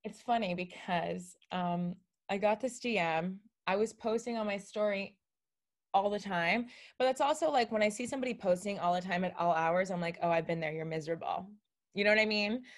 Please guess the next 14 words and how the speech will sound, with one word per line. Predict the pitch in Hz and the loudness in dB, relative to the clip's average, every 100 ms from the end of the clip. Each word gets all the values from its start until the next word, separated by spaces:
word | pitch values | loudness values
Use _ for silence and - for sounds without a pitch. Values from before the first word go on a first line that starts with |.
| - | -4
Like, | 220 214 | 0 2
social | 226 214 | 2 2
media | 226 220 233 196 | 0 2 2 2
is | 190 | 0
such, | 202 185 202 | 0 0 0
like, | 190 | 0
a | 196 175 170 | 4 4 4
mental | 190 175 180 196 | 0 0 0 2
vacation | 185 175 175 170 196 208 | 2 2 -2 -6 -4 -6
spot | - 214 220 233 - | 0 2 4 2 4
or | 214 208 202 | 6 8 8
a | 185 | 6
hellfire, | 175 180 175 127 139 135 156 | 4 4 4 2 0 0 -2
depending | 180 180 175 165 165 208 | -2 0 0 0 -4 -6